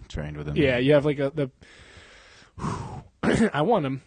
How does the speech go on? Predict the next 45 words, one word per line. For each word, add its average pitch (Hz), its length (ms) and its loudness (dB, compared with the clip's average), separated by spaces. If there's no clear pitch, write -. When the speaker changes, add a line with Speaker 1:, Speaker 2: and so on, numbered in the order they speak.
Speaker 2:
Like, 139 200 0
no 151 160 2
dis-, 151 220 -4
like 143 180 -6
I - 20 -4
said, 135 160 -6
no 139 120 -2
disrespect 175 480 -2
to 143 80 -6
Kimbo 143 260 -2
Slice. 127 360 -4
Dude's 139 240 0
a, 127 160 -2
he's 156 200 -8
a 170 40 -4
bad 139 280 -6
motherfucker, 147 520 -4
and 131 100 -4
there's, 147 220 -2
there's 170 160 6
not 165 180 4
enough 185 220 2
money 160 200 2
in 160 80 2
the 156 100 4
world 131 560 0
to, 139 400 0
to 151 140 2
get 139 200 -2
me 139 120 -4
in 131 60 -4
a 127 60 -4
ring 131 180 -6
with 127 120 -12
Kimbo. 131 500 -6
Like, 127 340 -6
he 180 140 0
could 160 120 -6
breathe 156 320 4
on 131 180 0
me, 135 60 0
and 131 100 -2
I'd 123 120 -6
pass 123 300 -4
out. 127 300 -6